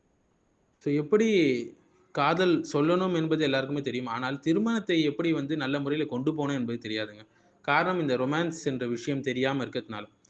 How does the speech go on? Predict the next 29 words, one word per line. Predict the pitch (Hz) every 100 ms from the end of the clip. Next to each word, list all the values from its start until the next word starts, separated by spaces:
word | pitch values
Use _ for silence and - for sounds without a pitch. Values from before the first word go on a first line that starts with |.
| _ _
நிறைய | 135 151 190
பேர் | 196
"I | 175 135
love | 151 151
you" | 147 170 160
என்று | 127 123
சொல்வார்கள். | 131 123 120 117
ஆனால், | 113 131 120 165 160 - _ _ _ _ _ _ _ _ _
எப்படி | 143 143 208
அந்த | 180 151 147
ரிலேஷன்ஷிப்பை | 160 185 202 175 165 147 156 135 120
மெயின்டெயின் | 131 165 180 165 139
பண்றது | 139 165 175
என்பது | 151 127 123
தான் | 151
அவங்களுக்கு | 135 113 110 113
தெரியாது. | 113 107 110 _ _ _ _ _ _ _ _ _ _
So, | -
கணவன் | 143 143 165 175 139
மனைவி | 127 131 151 143
ஆகட்டும், | 127 123 123
மனைவி | 123 131 147 151 139 113 - _ _
கணவனுக்காகட்டும், | 135 139 156 156 127 113 113 120 120
எப்படி | 131 180 180
வந்து | 151 151 160
அந்த | 123
கருணையோடு | 139 139 170 165 165
நடந்து | 160 131 131 135
கொள்வது, | 120 113 110 113